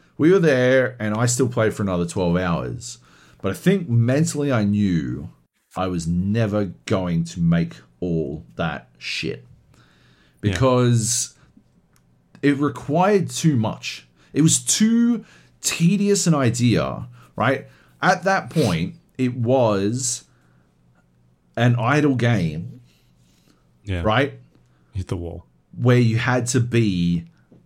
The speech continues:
Speaker 1: playing the whole time, where my computer had to be the, on the entire fucking time. Like, and that is, that's good for no one. That, that doesn't work,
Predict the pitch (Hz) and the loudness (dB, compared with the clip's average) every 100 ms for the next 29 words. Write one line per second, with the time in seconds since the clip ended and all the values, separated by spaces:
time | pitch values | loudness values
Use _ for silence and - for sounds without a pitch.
0 | _ _ 151 127 104 92 95 98 85 62 | _ _ -2 0 0 -2 -4 -4 -6 -6
1 | 69 113 135 117 120 113 131 127 120 117 | -2 0 2 0 -2 -2 2 2 2 -2
2 | 92 85 101 85 - 107 92 76 69 82 | -4 -2 -2 -2 -6 -4 -2 -2 -2 0
3 | 85 87 85 82 82 - 80 82 64 58 | 0 0 -2 -2 -8 -8 -8 -6 -8 -10
4 | - _ _ _ _ _ - 110 120 - | -16 _ _ _ _ _ -4 -4 -2 -8
5 | - _ _ 117 127 151 170 156 117 110 | -16 _ _ -2 2 4 2 0 -4 -4
6 | 95 80 82 - - - _ _ _ _ | -4 -4 -4 -4 -6 -12 _ _ _ _
7 | _ _ _ - 143 - - 120 - 90 | _ _ _ -2 0 -2 0 0 2 0
8 | 87 78 64 98 113 - - 123 120 113 | 0 -2 -2 -2 -2 -4 -4 -2 0 0
9 | 85 80 78 62 | -2 -4 -6 -8